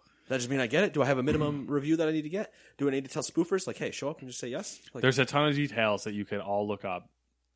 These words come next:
Speaker 2: on, on the Wayfarer program.
Speaker 1: God
Speaker 2: so
Speaker 1: damn it, man, I wanted answers.
Speaker 2: Listen, I didn't look into it too deeply because
Speaker 1: And here's the other problem.
Speaker 2: it
Speaker 1: Just
Speaker 2: did
Speaker 1: fix your fuck-, fix your fucking spawns. You bastards. Here's the worst part, right?
Speaker 2: You're
Speaker 1: There's a
Speaker 2: not
Speaker 1: co-,
Speaker 2: the only
Speaker 1: there's,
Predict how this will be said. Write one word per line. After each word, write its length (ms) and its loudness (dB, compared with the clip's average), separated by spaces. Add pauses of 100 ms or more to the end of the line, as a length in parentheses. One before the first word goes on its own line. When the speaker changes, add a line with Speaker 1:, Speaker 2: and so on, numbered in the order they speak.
Speaker 2:
on, 520 -8 (100)
on 220 -8
the 80 -14
Wayfarer 400 -6
program. 420 -14
Speaker 1:
God 160 -12
Speaker 2:
so 200 -10
Speaker 1:
damn 200 -8
it, 80 -10
man, 160 -8
I 80 -6
wanted 240 -8
answers. 520 -14 (200)
Speaker 2:
Listen, 340 -4
I 260 4
didn't 420 2
look 320 -2
into 300 -6
it 120 -8
too 140 -6
deeply 340 -6
because 640 -12
Speaker 1:
And 100 0
here's 200 4
the 60 2
other 120 0
problem. 280 -4 (200)
Speaker 2:
it 60 0
Speaker 1:
Just 120 2
Speaker 2:
did 60 4
Speaker 1:
fix 160 2
your 80 -2
fuck-, 260 -8
fix 260 -4
your 60 -4
fucking 280 -2
spawns. 580 0 (680)
You 80 -4
bastards. 560 0 (260)
Here's 180 4
the 80 4
worst 180 2
part, 140 2
right? 240 -2
Speaker 2:
You're 100 -20
Speaker 1:
There's 180 8
a 40 10
Speaker 2:
not 100 8
Speaker 1:
co-, 60 4
Speaker 2:
the 60 10
only 100 8
Speaker 1:
there's, 80 0